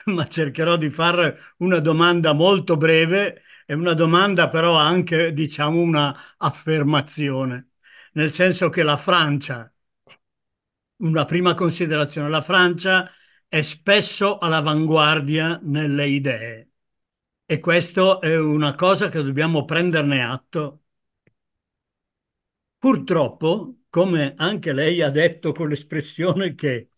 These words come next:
<laughs> ho segnato perché mi è piaciuta molto, corrisponde molto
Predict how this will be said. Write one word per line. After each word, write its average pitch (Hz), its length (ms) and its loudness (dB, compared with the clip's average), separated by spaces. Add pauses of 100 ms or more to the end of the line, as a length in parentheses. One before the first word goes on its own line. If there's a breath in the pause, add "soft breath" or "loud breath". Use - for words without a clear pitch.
(420 soft breath)
<laughs> - 380 -8
ho 165 140 0
segnato 170 720 -2
perché 147 300 -8
mi 170 120 -4
è 151 80 -2
piaciuta 156 540 -6
molto, 147 480 -4
corrisponde 170 760 -8
molto 180 540 -6